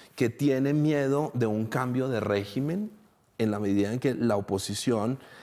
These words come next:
eh, y esa ha sido una de sus fallas principales, además del canibalismo que ha practicado con cierta regularidad, de su incapacidad para articularse, de la existencia de incentivos contradictorios dentro de la oposición. La, ¿cuál es el programa de la oposición?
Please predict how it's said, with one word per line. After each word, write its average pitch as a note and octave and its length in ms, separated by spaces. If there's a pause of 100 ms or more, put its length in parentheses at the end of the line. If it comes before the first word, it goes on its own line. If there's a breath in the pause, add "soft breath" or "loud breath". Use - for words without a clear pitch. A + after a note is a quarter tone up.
(140 loud breath)
eh, E2+ 80
y A2 160
esa G#2+ 160
ha - 20
sido C3 200
una B2+ 120
de B2+ 80
sus G#2 180
fallas F#2 360
principales, A#2 760
además F2+ 340
del G#2+ 140
canibalismo G2 640
que A2 140
ha - 20
practicado F2+ 580
con G2+ 140
cierta F#2+ 260
regularidad, G2+ 840
de A#2+ 80
su - 140
incapacidad F2+ 680 (320 loud breath)
para G#2 160
articularse, A2 840 (300 loud breath)
de G#2+ 100
la G2+ 120
existencia G2+ 480
de B2 80
incentivos G#2+ 640
contradictorios G#2+ 680
dentro B2 240
de G2 80
la F2 60
oposición. F#2+ 500 (380 loud breath)
La, - 160 (160)
¿cuál E3 160
es F#3+ 140
el G3+ 100
programa C3 560
de F2 80
la E2+ 120
oposición? - 580